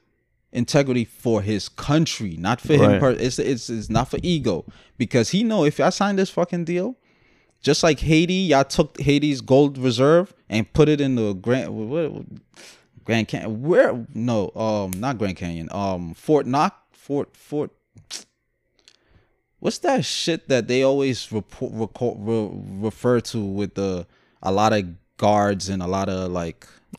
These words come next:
Speaker 2: I have no idea.
Speaker 1: Fort Knox, I believe, yeah, Fort Knox,
Speaker 2: Yeah.
Speaker 1: guarded like Fort Knox, yeah. Put all the gold in Haiti.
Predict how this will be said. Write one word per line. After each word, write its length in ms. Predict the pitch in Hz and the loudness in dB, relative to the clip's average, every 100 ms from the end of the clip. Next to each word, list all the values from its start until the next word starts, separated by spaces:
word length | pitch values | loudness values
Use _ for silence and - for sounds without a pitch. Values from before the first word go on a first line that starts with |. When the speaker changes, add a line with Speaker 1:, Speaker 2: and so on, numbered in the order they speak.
| - | -12
Speaker 2:
I 60 | |
have 80 | - | -8
no 140 | 98 104 | -6 -4
idea. 420 | 98 92 92 131 | -4 -6 -8 -10
Speaker 1:
Fort 280 | - 151 143 | -4 2 2
Knox, 340 | 135 120 87 120 | 2 0 0 -2
I 60 | |
believe, 280 | 170 220 185 | 0 0 0
yeah, 160 | 165 - | 4 4
Fort 260 | - 208 | 4 4
Knox, 360 | 208 123 - - | 6 4 2 -4
Speaker 2:
Yeah. 180 | 123 110 | -2 4
Speaker 1:
guarded 320 | 135 147 143 | 6 6 6
like 160 | 131 113 | 2 2
Fort 240 | 139 120 | -2 -2
Knox, 280 | 113 87 - | -2 -6 0
yeah. 200 | 147 87 - - - - _ _ - | 0 0 -4 -10 -10 -14 _ _ 4
Put 160 | 147 | 8
all 300 | 156 151 165 | 10 10 8
the 120 | 147 117 | 4 -4
gold 420 | 110 147 160 147 | 6 10 10 10
in 60 | 135 | 8
Haiti. 300 | 156 147 | 6 2